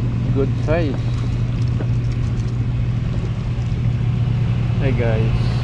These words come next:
Nandiyan ako lumipat dito, guys. Baka zero ako doon sa kabila. Ito, wala man lang doon lumigit. See you mamaya.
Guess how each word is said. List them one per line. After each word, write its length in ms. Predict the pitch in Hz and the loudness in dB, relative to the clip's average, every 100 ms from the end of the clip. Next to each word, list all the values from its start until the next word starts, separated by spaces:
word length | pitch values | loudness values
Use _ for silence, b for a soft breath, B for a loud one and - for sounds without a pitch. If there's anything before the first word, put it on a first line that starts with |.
| - - - - - - - | 2 2 2 2 2 2 2
Nandiyan 320 | - 143 151 | 4 4 4
ako 80 | 151 | 4
lumipat 400 | 147 139 123 135 - | 2 2 2 2 2
dito, 240 | 117 120 | 2 2
guys. 160 | 113 113 - | 2 2 4
Baka 240 | 127 - - | 2 2 4
zero 320 | 139 127 120 | 4 4 4
ako 80 | 123 | 2
doon 160 | 120 | 2
sa 80 | 123 120 | 2 2
kabila. 320 | 113 - - - - - - - - - - - - - - - - - - - - - - - - - - - - - - - - - - | 4 4 2 2 2 2 2 4 4 4 4 4 4 4 2 2 2 2 2 2 2 4 2 2 2 2 2 2 2 2 4 4 4 2 4
Ito, 120 | - 143 | 4 4
wala 180 | 120 127 | 4 4
man 240 | 123 123 123 | 4 4 4
lang 160 | 123 | 4
doon 160 | 123 123 | 6 6
lumigit. 560 | 127 127 131 120 117 107 - - - - - - - - - - - - - - - - - - - - - - - - - - - - - - - - - - - - - - - - - - - - - - - - - | 6 6 4 4 4 2 2 2 2 2 2 2 2 2 2 4 2 2 4 4 4 2 4 4 4 4 4 2 2 2 2 2 2 2 2 2 2 2 4 4 4 4 4 4 2 2 2 2 4 2 2 2 2 2 2
See 160 | 139 139 | 4 4
you 80 | |
mamaya. 480 | 143 135 123 113 117 | 2 0 0 -2 -2